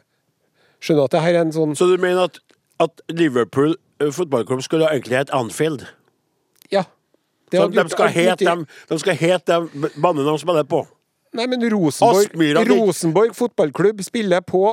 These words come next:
Speaker 1: Ros-, nei,
Speaker 2: Nei.
Speaker 1: Lerkendal.
Speaker 2: Neimen, neimen, neimen, neimen. Neimen. Bodø-Glimt? Hva, hva heter stadion til
Speaker 1: Ja, det
Speaker 2: Bodø-Glimt?
Speaker 1: sa du i stad, hvis ikke så Asp-,
Speaker 2: Aspmyra.
Speaker 1: Aspmyra.
Speaker 2: Ja. Så det skal hete Aspmyra, det, det,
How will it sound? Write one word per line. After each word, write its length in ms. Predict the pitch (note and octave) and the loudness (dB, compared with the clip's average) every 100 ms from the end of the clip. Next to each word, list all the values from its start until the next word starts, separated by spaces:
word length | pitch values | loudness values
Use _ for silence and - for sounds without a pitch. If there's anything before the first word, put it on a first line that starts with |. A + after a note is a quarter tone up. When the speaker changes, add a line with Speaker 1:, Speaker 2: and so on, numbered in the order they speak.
| - _ _ _ _ _ - | -4 _ _ _ _ _ -8
Speaker 1:
Ros-, 240 | G#3 F#3+ - | -2 -2 -4
nei, 240 | G3 F3 C4+ A3 | -4 -2 -2 -6
Speaker 2:
Nei. 140 | A3 | -2
Speaker 1:
Lerkendal. 540 | G#3 E3 D3 C3 D#3+ D3+ | -2 0 -2 0 0 0
Speaker 2:
Neimen, 280 | G#2+ B2+ - | -4 -10 -10
neimen, 460 | A2+ G2 F#2+ G#2 | -12 -12 -10 -10
neimen, 340 | G#2+ F#2+ G2 F#2+ | -8 -8 -10 -10
neimen. 360 | F2+ G2+ F3 D#3 _ _ _ - | -10 -8 -8 -10 _ _ _ -14
Neimen. 340 | G2+ G2 A2 _ _ _ - | -12 -10 -12 _ _ _ -6
Bodø-Glimt? 680 | D3+ C3+ G2+ G#2+ D#3+ F3 - | -4 -2 -4 -2 -4 -4 -10
Hva, 140 | F3+ | -8
hva 140 | - F3 | -6 -6
heter 180 | F3+ D#3+ | -6 -8
stadion 380 | - C#3 A#2 B2+ | -4 -4 -4 -8
til 100 | D3 | -8
Speaker 1:
Ja, 20 | |
det 240 | D3 E3 | -2 -2
Speaker 2:
Bodø-Glimt? 240 | G#3 G3+ F#3+ | 0 0 0
Speaker 1:
sa 160 | G#3+ E3 | 0 0
du 120 | D3+ | 0
i 20 | |
stad, 280 | E3 D#3 E3+ | -2 0 0
hvis 180 | D#3+ D#3 | -2 -6
ikke 220 | E3 - | -8 -6
så 160 | F3+ - | -6 -4
Asp-, 540 | G3+ E3+ - - C3+ - | -6 -6 -10 -8 -10 -4
Speaker 2:
Aspmyra. 640 | F#3 - - C#3 C#3 C3 | -6 -4 -10 -4 -2 2
Speaker 1:
Aspmyra. 200 | B2+ D3 D3+ _ | 2 0 -2 _
Speaker 2:
Ja. 160 | - A#2+ F#2 _ _ _ _ _ _ | -6 -6 -6 _ _ _ _ _ _
Så 120 | - | -4
det 80 | D#3 | -4
skal 160 | - D#3 | 0 -2
hete 140 | E3 | -2
Aspmyra, 420 | E3+ - A#2 C3 G#3 | -6 -6 -4 -2 -2
det, 140 | G3+ | -2
det, 100 | F3+ | -2